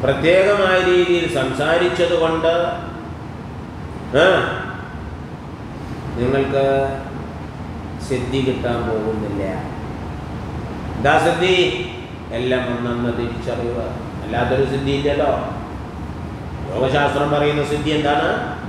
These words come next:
മറ്റു സിദ്ധികളൊന്നും പെടരുതെന്നാണ്. ഇവിടെ പറയുന്ന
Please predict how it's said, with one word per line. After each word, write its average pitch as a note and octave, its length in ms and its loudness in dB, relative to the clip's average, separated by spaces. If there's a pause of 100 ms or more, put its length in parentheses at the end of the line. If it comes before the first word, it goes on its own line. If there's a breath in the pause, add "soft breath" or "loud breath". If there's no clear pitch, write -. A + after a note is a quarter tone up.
(680)
മറ്റു - 280 -4
സിദ്ധികളൊന്നും D3 640 2
പെടരുതെന്നാണ്. D3 680 2 (260)
ഇവിടെ - 220 0
പറയുന്ന D3 240 2